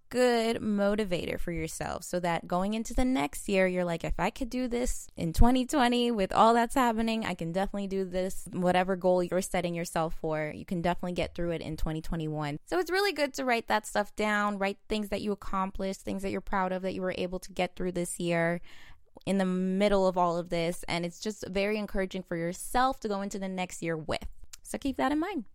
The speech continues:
Next one is take a couple of hours off social media.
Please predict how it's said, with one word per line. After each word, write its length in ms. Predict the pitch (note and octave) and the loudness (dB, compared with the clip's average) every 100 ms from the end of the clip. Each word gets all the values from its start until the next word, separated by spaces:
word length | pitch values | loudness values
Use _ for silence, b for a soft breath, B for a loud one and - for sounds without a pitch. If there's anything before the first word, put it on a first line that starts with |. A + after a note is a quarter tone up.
| - - - | -20 -20 -6
Next 380 | E4 G4+ A4+ F4+ | 2 2 2 2
one 160 | E4+ | 4
is 340 | E4+ D#4+ E4+ D#4+ | 4 4 0 -6
take 400 | - E4 F4 - - | 2 4 4 2 -2
a 80 | D#4+ | -2
couple 480 | - D4 - C#4 | 0 8 12 10
of 100 | C4+ C4 | 8 0
hours 360 | A3 A3 G#3+ G#3 | 0 2 0 -2
off 260 | F3+ F3 - | 0 0 -2
social 540 | - - G3+ - F#3+ | -4 -2 0 0 -2
media. 520 | G3+ A#3+ D4 C4 F3+ | -2 0 0 -2 -2